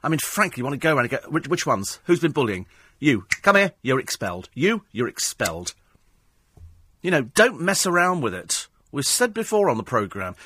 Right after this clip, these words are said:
if you're being bullied at school by other kids, you go and name and shame. If the teachers don't do anything, you take it higher. You take it higher.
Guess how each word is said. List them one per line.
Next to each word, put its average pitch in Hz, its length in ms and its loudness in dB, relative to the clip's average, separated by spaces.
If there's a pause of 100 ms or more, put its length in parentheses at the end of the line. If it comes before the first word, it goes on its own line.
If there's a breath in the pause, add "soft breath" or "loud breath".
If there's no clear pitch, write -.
(180 loud breath)
if 120 80 -6
you're 196 120 2
being 190 280 2
bullied 175 340 4
at 165 80 -4
school 123 360 0
by 131 160 6
other 143 200 0
kids, - 480 -4 (300 loud breath)
you 131 120 0
go 175 240 4
and 160 140 2
name 156 180 2
and 151 80 -4
shame. 101 260 -2
If - 80 -10
the 113 60 -6
teachers 180 460 0
don't 147 280 2
do 139 120 2
anything, 156 400 0 (220 loud breath)
you 120 100 -2
take - 300 2
it 123 80 -2
higher. 95 420 -2 (300)
You 104 80 -4
take 143 360 0
it 123 100 -4
higher. 82 400 -6